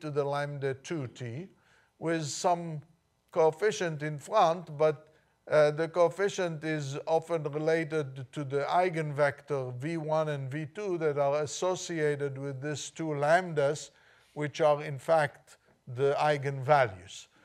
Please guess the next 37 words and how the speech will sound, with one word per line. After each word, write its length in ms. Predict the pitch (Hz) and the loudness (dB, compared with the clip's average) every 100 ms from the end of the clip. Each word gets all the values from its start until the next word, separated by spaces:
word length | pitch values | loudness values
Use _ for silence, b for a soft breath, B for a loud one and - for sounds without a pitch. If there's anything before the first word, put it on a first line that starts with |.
| b b | b b
So 460 | - 143 143 135 131 131 | -2 0 0 -2 -6 0
by 220 | 143 147 | 2 4
writing 440 | 147 190 220 185 | 6 6 6 2
it 180 | 170 151 | -2 -2
in 200 | 156 156 | -4 -2
this 200 | 160 151 | -4 -4
form, 480 | - 220 170 170 165 | -2 2 4 2 0
one 220 | 156 156 | -2 -2
can 180 | 151 147 | -6 -6
easily 480 | 156 151 143 139 127 | -6 -6 -6 -6 -8
show 300 | - 180 170 | -2 2 2
that 260 | 143 131 147 | 2 -2 0
lambda 360 | 156 160 143 | 0 0 -2
one 280 | 139 151 151 | -2 -2 -2
and 120 | 139 | -6
lambda 440 | 131 143 143 135 127 - | -4 -4 -4 -6 -8 -6
two 280 | 175 170 156 B B | -4 -4 -8 B B
should 340 | - - 165 131 | -14 -6 -4 -2
be 140 | 156 | -4
the 140 | 143 139 | 0 0
eigenvalues, 1120 | 139 165 151 143 127 127 127 151 196 - - b b - | 2 2 0 -4 0 2 2 0 -6 -6 -14 b b -8
and 220 | 151 151 | -6 -4
V 160 | 175 | -4
one 300 | 196 175 175 | 0 2 2
and 200 | 160 147 | 0 -2
V 160 | 139 175 | -6 -8
two 260 | - 214 180 | -6 -6 -6
should 260 | 165 135 | -8 -8
be 100 | 143 | -6
the 140 | 143 143 | -2 0
eigenvectors 1040 | 160 175 170 165 185 208 - 170 151 - | 0 0 -4 0 0 0 0 -2 -2 0
of 240 | 151 139 | 0 0
this 240 | 143 147 - | -6 -8 -4
matrix. 840 | 151 127 - 101 90 - - - _ _ _ _ _ _ _ | -2 -2 -4 -14 -18 -18 -18 -20 _ _ _ _ _ _ _
Okay? 360 | 135 123 151 190 - B B B B B B | -16 -6 -6 -6 -12 B B B B B B
So, 460 | - - 185 185 185 | -2 6 10 10 10
uh, 600 | 180 180 180 180 180 | 10 10 10 10 8